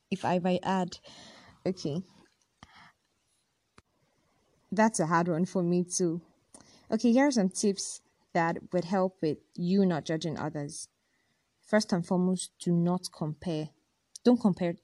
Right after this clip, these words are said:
yourself to other people. It might be easy to say, "Put yourself in the person's shoes," but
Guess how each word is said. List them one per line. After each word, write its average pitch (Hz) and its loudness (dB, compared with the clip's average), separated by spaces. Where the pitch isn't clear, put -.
yourself 160 -2
to - -8
other 165 -2
people. 160 -8
It 190 2
might 190 4
be 175 2
easy 220 6
to 185 0
say, 175 2
"Put - -6
yourself 175 -2
in 170 0
the 151 -2
person's 170 -2
shoes," 165 -4
but 160 -6